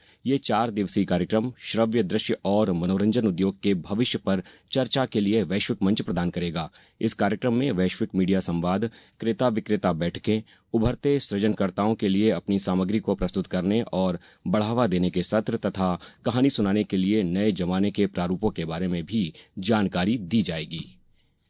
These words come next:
अक्षय तृतीया के अवसर पर उत्तरकाशी जिले में आज श्रद्धालुओं के लिए गंगोत्री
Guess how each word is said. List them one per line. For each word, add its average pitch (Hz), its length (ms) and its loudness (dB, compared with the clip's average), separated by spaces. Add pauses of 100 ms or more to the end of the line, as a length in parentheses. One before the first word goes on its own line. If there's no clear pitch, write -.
(640)
अक्षय 156 280 2
तृतीया 135 320 0
के 131 140 -2
अवसर 120 300 0
पर 123 220 0
उत्तरकाशी 92 600 0
जिले 95 300 2
में 95 260 0 (100)
आज 90 340 -2 (240)
श्रद्धालुओं 104 460 0
के 110 100 -4
लिए 104 240 2
गंगोत्री 98 640 0